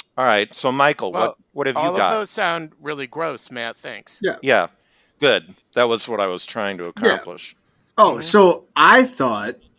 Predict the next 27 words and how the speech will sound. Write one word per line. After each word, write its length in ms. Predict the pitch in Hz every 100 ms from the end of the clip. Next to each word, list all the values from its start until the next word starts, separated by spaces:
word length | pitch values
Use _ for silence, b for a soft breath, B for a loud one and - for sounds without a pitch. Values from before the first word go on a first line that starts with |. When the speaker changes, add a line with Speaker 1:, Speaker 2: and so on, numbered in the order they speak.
| _ _
Speaker 3:
in 140 | - 127
honor 320 | 127 123 123
of 100 | 107
the 80 | 110
summer, 560 | - 117 104 104 127 _ _
where 200 | 160 139
we 100 | 131
like 200 | 147 135
to 80 | -
party, 580 | - - 254 262 98 95
right? 420 | 110 117 143 269 _ _
Everybody 260 | 127 147 170
likes 200 | 160 -
to 60 | -
party. 400 | 120 127 170 _ _ -
Martin, 480 | 110 113 147 202 -
you 100 | 143
like 140 | 131 131
to 60 |
party? 400 | - 185 202 233 _ _ _ _ _ _ _ _ _ _
Speaker 2:
Yes. 180 | 127 156
Speaker 3:
Matt, 240 | 190 240 -
do 60 |
you 120 | 185
like 160 | 233 156
to 60 | -
party? 400 | 110 90 85